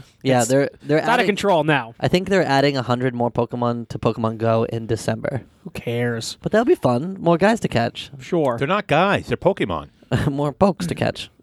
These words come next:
Speaker 2: Uh,
Speaker 3: Pokes.
Speaker 2: Pokemon was huge for me
Speaker 1: Yeah.
Speaker 2: growing up. Like, I, I caught that wave real early. Not that, like, you know, seizure, uh, days. Like, after that.
Speaker 1: Oh, you're talking about the show?
Speaker 2: Yeah.
Speaker 1: Okay. Yeah, no, I'm talking about the game mostly.
Speaker 2: I played the game a lot, too.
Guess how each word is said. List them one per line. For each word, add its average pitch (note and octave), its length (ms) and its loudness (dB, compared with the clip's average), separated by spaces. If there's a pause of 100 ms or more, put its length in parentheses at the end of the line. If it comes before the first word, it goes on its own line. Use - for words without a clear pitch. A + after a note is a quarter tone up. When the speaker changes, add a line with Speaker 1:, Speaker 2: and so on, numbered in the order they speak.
(100)
Speaker 2:
Uh, C#3+ 460 2
Speaker 3:
Pokes. F#3+ 400 -2 (420)
Speaker 2:
Pokemon G#3+ 300 4
was B2 140 -4
huge D3+ 340 2
for B2 120 -20
me - 200 -20 (580)
Speaker 1:
Yeah. C#3 260 -6
Speaker 2:
growing B2+ 220 0
up. A2+ 160 -6
Like, B2+ 140 0
I, C3 220 0 (680)
I F#3+ 140 2
caught F#3 240 2
that D#3 180 4
wave C#3 480 2 (140)
real E3+ 300 4
early. B2 280 2
Not F3 200 0
that, F3 160 2
like, C#3 240 2
you C#3 60 2
know, B2 200 0
seizure, D#3 640 2
uh, D#3 380 4 (580)
days. E3+ 420 0 (600)
Like, B2+ 160 -2
after B2 280 -2
that. G#2+ 260 -10 (580)
Speaker 1:
Oh, C#3 60 6
you're C#3 140 8
talking A#2+ 200 4
about A2 120 0
the G#2+ 60 -4
show? A2 260 2
Speaker 2:
Yeah. - 260 2 (220)
Speaker 1:
Okay. A2 280 4
Yeah, B2 180 4
no, B2+ 120 4
I'm C3 60 0
talking C#3+ 160 0
about C3 140 2
the A#2+ 60 -2
game A#2 300 0
mostly. A#2 420 -2
Speaker 2:
I G3+ 180 4
played F#3 240 2
the D3 60 2
game C#3 200 4
a - 20 -2
lot, A2+ 240 -4
too. A2 220 -4